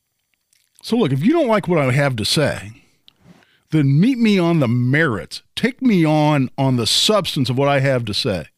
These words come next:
If I say you're a backstabber and a traitor to the Second Amendment, defend your position and tell me why I'm wrong. What you should not do is tell me I don't have the right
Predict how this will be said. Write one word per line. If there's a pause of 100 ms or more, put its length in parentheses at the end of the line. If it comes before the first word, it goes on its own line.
(840)
If
I
say
you're
a (260)
backstabber
and
a
traitor
to
the
Second
Amendment, (220)
defend
your
position (180)
and
tell
me
why
I'm
wrong. (2750)
What
you
should
not
do (840)
is
tell
me
I
don't
have
the
right